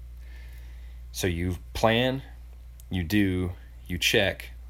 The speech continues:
benchmark yourself, see where you are, and then you act. You readjust. Maybe I need to take some more calories out of my diet. Maybe I need to go to the gym a day less or a day more.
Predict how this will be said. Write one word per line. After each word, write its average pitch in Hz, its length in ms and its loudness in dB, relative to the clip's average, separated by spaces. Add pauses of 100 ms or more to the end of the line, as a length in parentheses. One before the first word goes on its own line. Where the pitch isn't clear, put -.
benchmark 98 420 4
yourself, 87 400 0
see 107 180 2
where 98 160 2
you 87 180 2
are, 82 180 0
and 90 200 -2
then 85 100 -2
you 85 120 -4
act. - 400 -4 (200)
You 92 140 0
readjust. 85 680 0 (420)
Maybe 101 180 4
I 107 60 6
need 104 140 4
to 98 60 0
take 95 200 2
some 101 160 0
more 95 140 4
calories 80 400 2
out 76 120 0
of 76 60 -2
my 73 140 -2
diet. 71 340 -2
Maybe 104 260 4
I 107 60 4
need 107 180 2
to 98 60 -4
go 101 140 4
to 98 60 4
the 95 100 0
gym 98 360 2 (340)
a 95 100 2
day 98 220 8
less 90 340 4
or 90 80 4
a 87 40 4
day 85 200 0
more. 78 360 -4